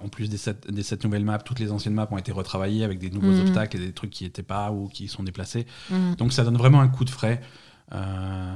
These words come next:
Speaker 1: à, à l'ensemble. Alors ça révolutionne pas le truc, hein. Si, si, si vous êtes, si vous avez déjà un burn-out de, de Fall Guys, ça va pas le soigner.
Speaker 2: Non. Ben, en fait, le problème, c'est que il y a eu vraiment cette vague, euh, Fall Guys, euh, quand c'est sorti, tout ça.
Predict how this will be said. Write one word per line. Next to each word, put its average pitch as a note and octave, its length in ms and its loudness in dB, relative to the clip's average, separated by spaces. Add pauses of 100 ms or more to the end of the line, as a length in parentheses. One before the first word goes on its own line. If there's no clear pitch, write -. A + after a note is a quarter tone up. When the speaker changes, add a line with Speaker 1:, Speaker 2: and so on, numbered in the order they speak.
(140)
Speaker 1:
à, F#2 360 -6
à G2 40 -4
l'ensemble. B2 520 2
Alors F#2 200 -6
ça - 140 -6
révolutionne F#2 440 -8
pas - 100 -8
le E2+ 60 -8
truc, D3+ 280 0
hein. C3 160 8
Si, G#2 300 -2
si, G2 260 -6
si - 140 -10
vous G2 160 -4
êtes, F#2+ 80 -4 (160)
si - 160 -20
vous F#2+ 80 -6
avez G2 120 -4
déjà G2+ 220 -2
un G#2+ 60 0
burn-out G#2+ 500 -2
de, F#2+ 680 -4
de G2+ 80 -6
Fall G2+ 180 -6
Guys, G#2+ 380 0
ça - 100 -6
va F#2+ 100 -2
pas F2+ 120 -6
le F2+ 40 -6
soigner. A#2 340 2 (100)
Speaker 2:
Non. F3+ 320 0 (200)
Ben, F#3+ 220 2
en G3 140 2
fait, C#4 320 0
le G#3+ 80 0
problème, A#3+ 400 0
c'est G#3+ 120 -2
que F3+ 400 0
il F3+ 60 0
y F3+ 80 2
a F#3 80 4
eu A#3 80 2
vraiment A3 380 2
cette - 160 -4
vague, G3 480 4
euh, F3 180 6
Fall F#3 260 -2
Guys, G3 400 2
euh, E3 280 0
quand E3 180 0
c'est D#3 140 -4
sorti, G3+ 540 -4
tout G3+ 120 -8
ça. A#3 320 0